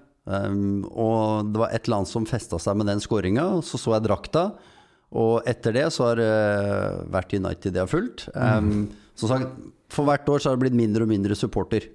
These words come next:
Speaker 1: Eh, og så er det også når Ferguson forsvant ut, så, så gjorde det noe med, med helheten også.
Speaker 2: Mm.
Speaker 1: Ehm, du vil alltid ha et ekstra øye til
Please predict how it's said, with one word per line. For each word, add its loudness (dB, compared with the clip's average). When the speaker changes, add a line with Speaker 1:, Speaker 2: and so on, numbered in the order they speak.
Speaker 1:
Eh, 0
og -2
så 2
er 4
det 2
også 0
når 2
Ferguson -2
forsvant -4
ut, -2
så, 0
så 0
gjorde 4
det 2
noe 0
med, 0
med -2
helheten -2
også. -2
Speaker 2:
Mm. 2
Speaker 1:
Ehm, 2
du 2
vil 2
alltid 2
ha 4
et -2
ekstra -6
øye 0
til -2